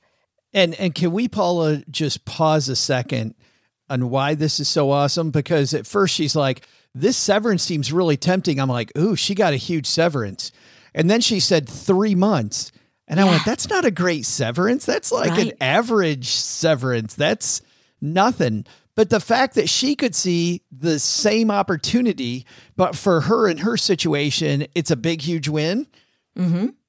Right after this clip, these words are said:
Speaker 1: That's where I flipped. That's where I went, "Oh, yeah,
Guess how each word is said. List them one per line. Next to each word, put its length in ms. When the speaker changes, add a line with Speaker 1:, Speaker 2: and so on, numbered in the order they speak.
Speaker 1:
That's 380
where 480
I 200
flipped. 540
That's 260
where 200
I 160
went, 320
"Oh, 380
yeah, 440